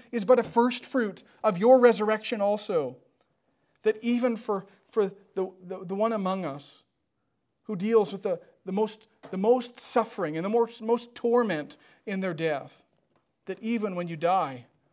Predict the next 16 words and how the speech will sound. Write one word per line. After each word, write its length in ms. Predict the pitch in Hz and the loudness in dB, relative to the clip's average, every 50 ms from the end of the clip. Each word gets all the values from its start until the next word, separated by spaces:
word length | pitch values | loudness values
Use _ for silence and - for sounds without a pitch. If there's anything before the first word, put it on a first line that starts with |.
| _ _ _ _ - | _ _ _ _ -6
you 100 | 220 233 | -4 -2
shall 200 | 220 - 269 233 | 0 2 2 2
never 280 | 214 220 262 277 294 240 | 4 4 4 4 4 2
die, 440 | 170 170 147 127 131 139 143 151 _ _ _ _ _ _ _ _ _ _ _ - | 0 0 -2 -2 -4 -8 -16 -20 _ _ _ _ _ _ _ _ _ _ _ -12
but 120 | 220 226 | -8 -4
you 100 | 220 233 | -4 -2
shall 240 | - - 247 226 214 | 2 4 4 6 6
live 480 | 196 214 240 254 254 202 160 151 - - _ _ _ _ | 4 2 4 4 2 0 -2 -8 -14 -20 _ _ _ _
because 280 | - 190 - 226 214 - | -12 -8 -4 -4 -4 -6
Christ 580 | - - - 220 208 226 233 226 - - - _ _ _ - | -6 -10 -6 -2 0 0 0 -2 -4 -12 -16 _ _ _ -8
is 140 | 220 196 202 | -8 -6 -4
alive. 560 | 196 190 185 170 160 147 117 101 - - _ _ _ _ _ _ _ _ _ _ _ _ _ - 165 | 0 0 2 2 0 0 -4 -10 -16 -20 _ _ _ _ _ _ _ _ _ _ _ _ _ -18 -12
Do 420 | 143 202 226 240 233 233 220 202 - _ _ - | -8 -6 -4 -4 -4 -4 -6 -8 -12 _ _ -12
you 380 | 180 190 202 202 202 190 190 _ _ _ _ _ _ - | -10 -8 -8 -8 -8 -10 -12 _ _ _ _ _ _ -14
believe 460 | 151 165 170 165 170 180 202 202 165 | -10 -10 -8 -8 -8 -8 -8 -6 -6
it? 220 | 160 - - - | -8 -8 -10 -14